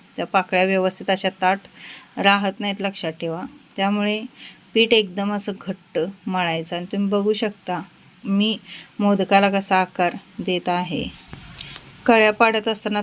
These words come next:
थोड्याशा जवळजवळ अशा कळ्या पाडायच्या, जेणेकरून काय होतं, कळ्या खूप पडल्या तर मोदकाला आकार आपल्या खूप छान येतो आणि मोदक दिसायलासुद्धा खूप उठावदार दिसतो.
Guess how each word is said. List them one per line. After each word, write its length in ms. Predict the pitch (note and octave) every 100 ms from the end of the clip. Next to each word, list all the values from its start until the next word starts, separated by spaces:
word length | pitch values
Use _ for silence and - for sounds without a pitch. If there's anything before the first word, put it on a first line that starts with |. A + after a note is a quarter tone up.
| G#3
थोड्याशा 540 | G#3+ G#3 G#3 G3+ G#3+
जवळजवळ 680 | G3+ G3 F#3+ G3 G3 G3 G3
अशा 240 | F#3+ -
कळ्या 360 | F3+ F#3 F3+ E3+ - -
पाडायच्या, 560 | F#3+ F#3+ D#3 D#3+ - - - - - - -
जेणेकरून 480 | G#3 G3+ G3 G#3+ G#3
काय 180 | G3+ G3
होतं, 260 | F3+ F3 D3+ - -
कळ्या 260 | G3 F#3+ G3
खूप 360 | - G#3+ G#3 A3 G#3+ - - -
पडल्या 300 | G#3 F#3 F#3+
तर 200 | F#3+ F#3+
मोदकाला 560 | G3 G3 F#3 F3 F#3 F#3+
आकार 280 | F3+ - F3
आपल्या 300 | F3 E3+ E3+
खूप 140 | - F3+ -
छान 320 | - F#3+ F#3
येतो 200 | F#3 F#3
आणि 140 | F3+ F#3
मोदक 340 | F#3+ F#3 G3 G3
दिसायलासुद्धा 720 | G3 - F#3 F#3+ F#3+ F#3+ F3+ F3
खूप 160 | F#3+ F#3+ - - - - G3
उठावदार 580 | G3+ - F#3+ F#3+ G3
दिसतो. 560 | G3 F#3+ - - E3 G3